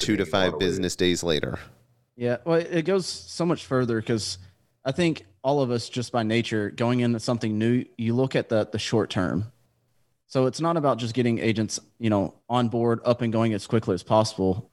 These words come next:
Speaker 3: Uh, a lot of our agents, uh, Taryn Moore, perfect example. Y'all got to meet him at Soup Live.
Speaker 2: Dude,
Speaker 3: He had
Speaker 2: super
Speaker 3: his,
Speaker 2: cool.
Speaker 3: his first month with C I A, he wrote more personal lines business in one month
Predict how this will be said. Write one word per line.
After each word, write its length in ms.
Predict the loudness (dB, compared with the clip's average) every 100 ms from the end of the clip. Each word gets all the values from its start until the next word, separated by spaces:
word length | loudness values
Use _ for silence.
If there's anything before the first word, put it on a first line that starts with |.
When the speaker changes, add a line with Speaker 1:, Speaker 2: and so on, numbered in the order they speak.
| -4
Speaker 3:
Uh, 260 | 0 0 -2 -6
a 40 |
lot 200 | -4 -2
of 80 | 0
our 160 | -2 0
agents, 600 | -2 0 -2 -2 -6 -6 _ _ _ _ -4
uh, 240 | 0 0
Taryn 380 | 0 0 0 2
Moore, 340 | 2 2 0 -4 -6
perfect 260 | 0 0 0
example. 600 | -2 0 0 0 -4 -4
Y'all 160 | -2 0
got 120 | 0
to 80 | 0
meet 140 | 0
him 60 | 2
at 100 | 0
Soup 220 | -2 0
Live. 340 | 2 2 0 -8 _ _ _ _ -18 -4
Speaker 2:
Dude, 120 | -2
Speaker 3:
He 40 | 0
had 100 | 0
Speaker 2:
super 120 | 0
Speaker 3:
his, 140 | 0 6
Speaker 2:
cool. 160 | 6
Speaker 3:
his 180 | 6 -4 -2
first 280 | -2 0
month 280 | 2 2 0
with 100 | -6
C 220 | -4 0
I 140 | 2 2
A, 340 | 2 0 -4 _ _ _ _ -4
he 120 | 0
wrote 260 | 2 2 0
more 480 | -2 0 2 0 -2
personal 460 | -2 -2 0 2
lines 280 | 2 2 2
business 380 | 0 2 0 0
in 120 | 0
one 220 | 2 2
month 240 | 2 0